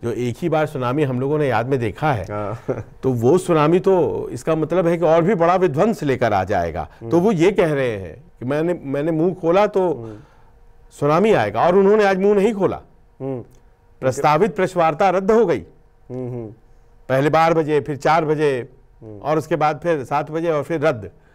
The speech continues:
Speaker 2: हम्म।
Speaker 1: तो सचमुच सुनामी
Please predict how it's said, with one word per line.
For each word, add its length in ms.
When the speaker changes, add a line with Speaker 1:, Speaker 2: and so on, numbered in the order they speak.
Speaker 2:
हम्म। 220
Speaker 1:
तो 720
सचमुच 640
सुनामी 720